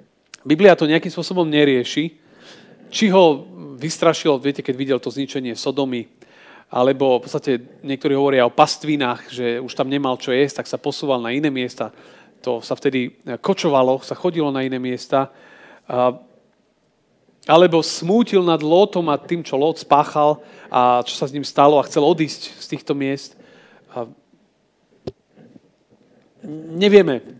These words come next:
prečo, každopádne bol tam nejaký dôvod a ten dôvod ho, ho zobral na to miesto, aby išiel.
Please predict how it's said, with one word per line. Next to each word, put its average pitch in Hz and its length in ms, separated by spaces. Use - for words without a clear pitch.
prečo, 180 400
každopádne 165 640
bol 165 240
tam 196 160
nejaký 185 320
dôvod 170 400
a 160 80
ten 147 160
dôvod 143 320
ho, 131 140
ho 127 80
zobral 139 640
na 139 160
to - 80
miesto, 127 400
aby 120 240
išiel. 110 400